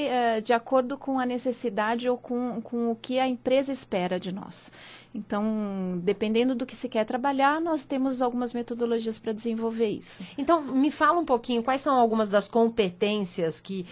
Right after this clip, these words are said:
Speaker 2: vocês desenvolvem através dessas atividades do circo?
Speaker 1: Olha, Paola, na verdade isso surgiu porque o circo, eh, eh,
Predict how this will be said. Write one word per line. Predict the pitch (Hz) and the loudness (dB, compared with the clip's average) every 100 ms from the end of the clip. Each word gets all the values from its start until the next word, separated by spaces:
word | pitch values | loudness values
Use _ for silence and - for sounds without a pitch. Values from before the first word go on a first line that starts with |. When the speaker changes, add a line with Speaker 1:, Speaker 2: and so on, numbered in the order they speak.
| - - | -14 -6
Speaker 2:
vocês | 175 190 185 196 190 175 - - | 0 0 0 0 0 -2 -8 -10
desenvolvem | 180 165 226 175 208 170 170 185 180 185 175 | -8 -2 0 0 -4 -2 0 2 2 -2 -4
através | 170 160 165 185 185 | -2 -2 0 0 0
dessas | 180 175 180 175 | 0 -2 -4 -6
atividades | 160 170 156 151 151 147 | -6 -8 -6 -2 -2 -4
do | 135 | -12
circo? | 156 - 143 - - - - | -12 -10 -10 -12 -14 -12 -10
Speaker 1:
Olha, | - 226 202 | -6 -2 -2
Paola, | 202 214 208 196 | 0 2 2 0
na | 220 226 | 0 2
verdade | 226 226 240 247 | 2 4 2 2
isso | 269 - | -2 -2
surgiu | - 233 220 226 247 | -4 -4 -4 -2 -2
porque | 247 - 226 - 240 226 | -2 -6 -8 -8 -2 0
o | |
circo, | 226 - 254 262 - 262 247 240 | -2 -4 -4 -6 -6 -2 0 2
eh, | |
eh, | 233 226 220 202 208 196 | 2 2 2 0 0 0